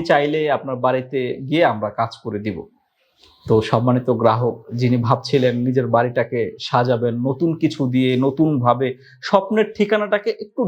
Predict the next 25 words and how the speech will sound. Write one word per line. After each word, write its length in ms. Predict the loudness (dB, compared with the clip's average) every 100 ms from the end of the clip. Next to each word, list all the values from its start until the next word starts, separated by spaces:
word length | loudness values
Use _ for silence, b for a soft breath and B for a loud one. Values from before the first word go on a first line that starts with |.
| 0 0
ডিফারেন্টভাবে, 840 | 0 -2 2 2 2 0 2 2 0 _ _ 2
অন্যরকমভাবে 1080 | 2 2 2 2 2 2 -4 -4 -4 0 0 0
সাজিয়ে 320 | -2 0 0 0
নেবেন, 220 | 0 -2 -4 _ _ 0
তারা 160 | 2 4 2
চাইলে 220 | 0 -2 -4
কিন্তু 180 | 0 2
আমাদের 220 | 2 -4 -8
সাথে 160 | -8 -8 -2
যোগাযোগ 320 | 0 0 -2 -4
করতে 180 | -4 -4
পারেন। 180 | -6 -6 -12 -4 0
আমাদের 240 | 0 0
সাথে 160 | 0 0 4
যোগাযোগ 300 | 4 4 2 2
করার 180 | 2 0
জন্য 160 | -4 -4 -6 -8
স্ক্রিনে 280 | -4 -2 2
নাম্বার 220 | 2 2 2
দেওয়া 180 | 4 4 2
আছে, 180 | -2 -8 -8 _ _ _ 0
সেই 160 | 2 4
নাম্বারগুলোতে 580 | 4 2 2 -2 0 -2 2 4
কল 140 | 4 2
করে 180 | -2